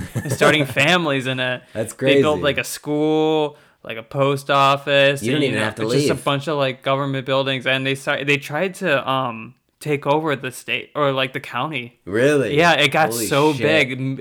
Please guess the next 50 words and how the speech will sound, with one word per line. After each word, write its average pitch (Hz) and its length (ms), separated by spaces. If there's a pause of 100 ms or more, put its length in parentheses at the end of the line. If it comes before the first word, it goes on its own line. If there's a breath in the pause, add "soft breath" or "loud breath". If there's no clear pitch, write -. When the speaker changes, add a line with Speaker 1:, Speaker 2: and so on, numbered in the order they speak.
(120)
Speaker 2:
like, 139 220
it 139 140
was, 143 160
like, 143 120
hundreds 151 460
of 143 140
thousands, 139 420
tens 160 220
of 147 80
thousands 143 340
of 123 80
people 139 380
were, 120 160
like, 131 320
Speaker 1:
Really? 139 220
Speaker 2:
live, 139 140
were 139 120
joined 139 420
this 143 140
fucking 139 340
cult 147 320
where 143 80
they 131 120
Speaker 1:
Fuck. 123 40
Speaker 2:
just 131 220
wear 135 200
red 131 360
and 127 160
dance 139 340
weird 127 460
Speaker 1:
<laughs> 156 320
Speaker 2:
and 143 400
just 135 180
have 139 240
sex, 147 460
and 139 200
it 139 80
was 139 140
just, 131 220
they 147 100
Speaker 1:
Sounds 101 120
Speaker 2:
started 143 180
Speaker 1:
like 165 180
fun 104 380
for, 95 100
like, 80 180
a 82 60
couple 87 300
months. 85 260
Speaker 2:
Yeah. 151 300